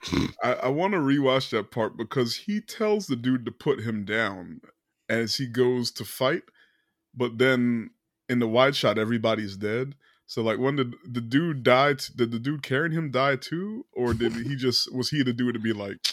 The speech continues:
Speaker 1: "I'ma use this opportunity to
Speaker 2: But
Speaker 1: get
Speaker 2: here,
Speaker 1: the
Speaker 2: let me
Speaker 1: fuck
Speaker 2: put
Speaker 1: out"?
Speaker 2: you down.
Speaker 1: <laughs>
Speaker 2: Oh,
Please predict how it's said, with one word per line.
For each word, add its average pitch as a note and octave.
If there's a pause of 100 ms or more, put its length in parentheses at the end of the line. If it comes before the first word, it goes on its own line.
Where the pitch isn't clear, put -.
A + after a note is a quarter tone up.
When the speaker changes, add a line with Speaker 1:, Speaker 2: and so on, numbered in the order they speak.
(380)
Speaker 1:
"I'ma G2
use C3+
this -
opportunity G3+ (760)
to G#2+
Speaker 2:
But G2+
Speaker 1:
get C3
Speaker 2:
here, C3+
Speaker 1:
the C#3
Speaker 2:
let D3
me D3
Speaker 1:
fuck D#3+
Speaker 2:
put D3
Speaker 1:
out"? -
Speaker 2:
you D3
down. B2
Speaker 1:
<laughs> D3
Speaker 2:
Oh, C3+